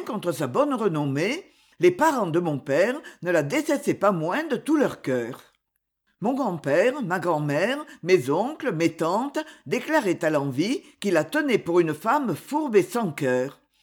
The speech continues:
Ses manières, ses opinions, et jusqu'à l'expression de son visage, leur étaient autant de sujets de déplaisance, et tout se trouvait à cet égard du même avis. Tous, excepté Georges,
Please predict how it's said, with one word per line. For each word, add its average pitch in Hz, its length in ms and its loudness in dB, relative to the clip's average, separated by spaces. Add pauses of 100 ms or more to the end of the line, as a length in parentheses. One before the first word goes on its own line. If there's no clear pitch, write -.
(140)
Ses 240 140 0
manières, 180 680 0
ses 170 200 0
opinions, 175 600 -2 (220)
et 175 120 8
jusqu'à 285 360 -2
l'expression 208 540 -2
de 143 100 -2
son 185 180 -4
visage, 160 640 -2 (320)
leur 220 220 2
étaient 311 260 0
autant 220 320 0
de 143 120 -2
sujets 277 360 0
de 196 140 4
déplaisance, 165 880 -2 (400)
et 202 180 6
tout 302 180 0
se 359 120 -2
trouvait 220 400 -2
à 151 100 2
cet 175 220 -4
égard 156 380 -2
du 254 120 -2
même 262 240 0
avis. 135 460 -2 (440)
Tous, 269 400 0 (180)
excepté 208 460 0
Georges, 175 480 -2